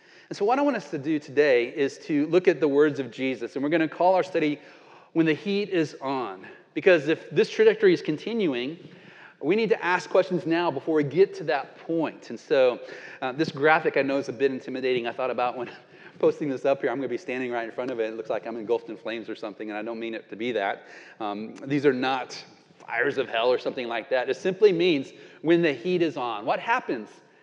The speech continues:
when the heat gets turned up and it actually begins to cost you to follow Jesus? Now, if you're here listening to me today and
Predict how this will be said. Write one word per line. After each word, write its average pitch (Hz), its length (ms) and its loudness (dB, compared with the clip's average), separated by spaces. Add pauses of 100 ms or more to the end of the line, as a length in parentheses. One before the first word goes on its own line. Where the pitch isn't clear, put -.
(560)
when 135 120 -2
the 135 60 -2
heat 185 320 -4
gets 170 180 0
turned 170 360 -2
up 143 260 -4 (520)
and 147 100 -2
it 170 140 -4
actually 196 380 -2
begins 170 440 0
to - 140 -20
cost - 520 -12
you 101 240 -12 (420)
to 151 120 -4
follow 127 420 -4
Jesus? 113 540 -12 (1120)
Now, 151 80 2
if 147 100 -4
you're 180 120 6
here 175 240 6
listening 151 520 -2
to - 160 -8
me 139 140 -4
today 139 400 2
and 110 100 -6